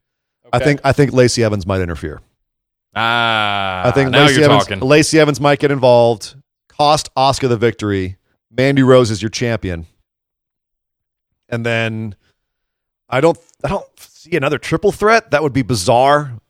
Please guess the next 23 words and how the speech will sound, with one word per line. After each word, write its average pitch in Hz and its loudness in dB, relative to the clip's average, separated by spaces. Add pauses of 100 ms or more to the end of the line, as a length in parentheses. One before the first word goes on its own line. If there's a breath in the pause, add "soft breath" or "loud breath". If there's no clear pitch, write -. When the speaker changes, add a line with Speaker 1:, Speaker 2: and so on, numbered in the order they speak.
(120)
Speaker 1:
Mandy, 131 0
Lacey, 127 2
and 107 0
Asuka, 131 2
but 107 -2 (320)
stranger 131 -2
things 127 -2
have 113 -4
happened. 123 0 (840)
But 120 2 (1120)
I, 147 -2 (100)
I, 156 0 (120)
I 147 0
don't 175 -2
know 160 4
if 147 2
it 143 -4
makes 139 -4
any 123 -8
sense - -6 (1300)
to 127 -4
have 117 0
Mandy 117 -4